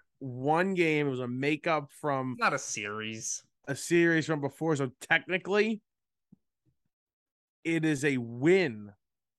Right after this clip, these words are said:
Speaker 1: a
Speaker 2: Why?
Speaker 1: series win, the
Speaker 2: Are we
Speaker 1: first
Speaker 2: going
Speaker 1: one.
Speaker 2: Are we going back to the other makeup games they did, or literally just from being one and oh, it's a series win?
Speaker 1: It, no, you gotta go back. Like,
Speaker 2: Okay.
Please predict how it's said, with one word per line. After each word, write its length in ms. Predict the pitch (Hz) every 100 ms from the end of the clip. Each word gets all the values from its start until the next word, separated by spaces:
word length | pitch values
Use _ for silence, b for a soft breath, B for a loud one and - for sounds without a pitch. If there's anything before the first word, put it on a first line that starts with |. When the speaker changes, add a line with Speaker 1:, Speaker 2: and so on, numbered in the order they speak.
| -
Speaker 1:
a 60 |
Speaker 2:
Why? 180 | 131 147
Speaker 1:
series 340 | 160 185 180 143
win, 180 | 156 135
the 80 |
Speaker 2:
Are 60 | 156
we 100 | 165
Speaker 1:
first 320 | 175 175 170
Speaker 2:
going 80 | 151
Speaker 1:
one. 300 | 143 120 104 - _
Speaker 2:
Are 60 | 151
we 100 | 165
going 280 | 175 156 135
back 300 | 151 170 -
to 100 | 151
the 120 | 139
other 160 | 156 190
makeup 380 | 202 202 208
games 260 | 202 214 202
they 100 | 226
did, 200 | 214 254
or 240 | 208 160 135
literally 460 | 156 185 190 175 156
just 200 | 165 -
from 160 | 165
being 260 | 156 151 135
one 200 | 147 160
and 140 | 151
oh, 280 | 147 131 120
it's 140 | 117 -
a 60 |
series 360 | - 135 123 110
win? 220 | 113 98 - _ _ _ _
Speaker 1:
It, 140 | 147 165
no, 380 | 165 139 113 - _ _ _
you 180 | 143
gotta 320 | 120 165 143 143
go 180 | 135
back. 540 | 123 107 160 139 117 - - - _
Like, 220 | 123 135 123
Speaker 2:
Okay. 200 | 110